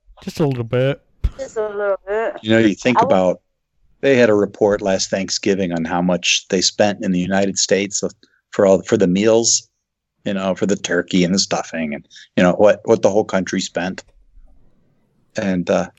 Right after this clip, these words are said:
Speaker 3: Bill Gates by himself could have paid for it all. And it, it makes me wonder: is that really moral? For
Speaker 2: Right.
Speaker 3: one person to have so much.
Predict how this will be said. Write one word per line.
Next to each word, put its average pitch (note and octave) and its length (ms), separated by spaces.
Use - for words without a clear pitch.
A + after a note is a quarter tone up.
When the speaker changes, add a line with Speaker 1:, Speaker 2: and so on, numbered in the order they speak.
Speaker 3:
Bill B2+ 200
Gates D3+ 320
by A#2+ 200
himself A#2 480
could A2 180
have G2 200
paid F#2 240
for F#2 200
it F#2 60
all. F2 340
And F#2+ 80
it, G2 100
it A2+ 80
makes C#3 260
me A2 100
wonder: A2 380
is F2 100
that B2+ 240
really A2 360
moral? E2 680
For - 200
Speaker 2:
Right. G#3 120
Speaker 3:
one G2+ 200
person - 520
to F#2+ 100
have F#2 240
so G2 340
much. F#2 600